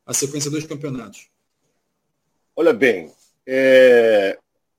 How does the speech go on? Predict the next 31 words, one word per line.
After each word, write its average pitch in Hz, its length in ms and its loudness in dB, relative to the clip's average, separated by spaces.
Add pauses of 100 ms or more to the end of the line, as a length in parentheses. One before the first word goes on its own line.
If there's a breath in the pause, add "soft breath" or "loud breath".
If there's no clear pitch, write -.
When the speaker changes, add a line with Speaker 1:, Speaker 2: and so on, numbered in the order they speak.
(1400)
Speaker 2:
eu 131 100 -14
vou 160 120 2
analisar 143 440 0
da 120 120 2
seguinte 113 500 -8
maneira, 98 480 -2 (540)
e - 80 -12
o 127 60 -10
torcedor 127 500 -2
do 123 100 -2
Botafogo 113 600 -4
vai 110 140 -4
me 113 100 -10
entender. 98 560 -14 (2250)
O 170 100 0
Botafogo 175 520 4
é 151 60 4
melhor, 120 640 2 (120)
o - 80 -20
time 143 220 -6
do 110 80 -8
Botafogo 117 480 0
é - 20 6
melhor 101 380 2
do - 100 -14
que - 80 -12
o 104 80 -2
Atlético 104 460 -6
Mineiro? 104 420 -2 (280)
Não 104 440 -12
é. 57 160 -20